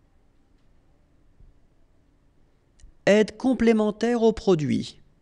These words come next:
Aide de l'État.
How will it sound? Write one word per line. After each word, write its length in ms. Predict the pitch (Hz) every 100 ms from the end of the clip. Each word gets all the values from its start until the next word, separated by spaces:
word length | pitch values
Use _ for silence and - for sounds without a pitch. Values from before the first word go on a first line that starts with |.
| _ _ _ _ _ _ _ _ _ _ _ _ _ _ _ _ _ _ _ _ _ _ _ _ _ _ _ _ -
Aide 280 | 165 226 190
de 100 | 202
l'État. 580 | 196 185 190 110 120